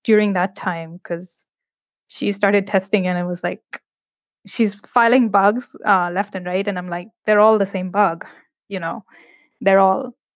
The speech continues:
fundamentally the same problem." Um, so there was a couple of things, um, and there, I, I wrote about them on my blog, but,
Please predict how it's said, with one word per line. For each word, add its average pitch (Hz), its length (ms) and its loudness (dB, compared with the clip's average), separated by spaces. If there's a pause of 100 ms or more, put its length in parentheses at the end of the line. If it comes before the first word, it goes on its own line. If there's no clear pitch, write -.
fundamentally 202 600 0
the 185 80 -2
same 185 240 -4
problem." 175 520 -4 (300)
Um, 175 380 -4 (360)
so 196 580 2 (600)
there 262 100 4
was 294 160 4
a 277 60 2
couple 320 300 2
of 320 160 2
things, 233 520 -2
um, 196 540 -2 (640)
and 233 160 -4
there, 269 300 4 (100)
I, 226 200 -2
I 226 140 2
wrote 254 220 4
about 214 200 0
them 180 140 -8
on 175 140 -14
my 165 120 -16
blog, 170 460 -6 (260)
but, 170 220 -8